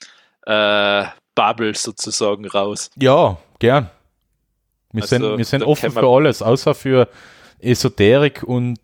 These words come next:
Speaker 2: ähm, flache Erde.
Speaker 1: Ja, flache Erde mögen wir nicht, das stimmt, ja.
Speaker 2: Nein, das ist, widerspricht ein bisschen mein, zumindest mein Weltbild.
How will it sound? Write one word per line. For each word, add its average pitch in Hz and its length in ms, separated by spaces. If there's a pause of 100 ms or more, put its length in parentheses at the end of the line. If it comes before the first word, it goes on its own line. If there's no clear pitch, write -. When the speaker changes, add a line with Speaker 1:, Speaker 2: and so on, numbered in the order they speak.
Speaker 2:
ähm, 113 680
flache 123 340
Erde. 95 400 (3000)
Speaker 1:
Ja, 127 440 (420)
flache - 400
Erde 127 360
mögen 120 260
wir 110 100
nicht, 95 220
das 101 100
stimmt, - 300
ja. - 60
Speaker 2:
Nein, 95 320
das - 260
ist, - 500 (140)
widerspricht 95 760
ein - 340
bisschen 85 500 (1600)
mein, 95 380
zumindest 104 360
mein 90 380 (260)
Weltbild. 82 540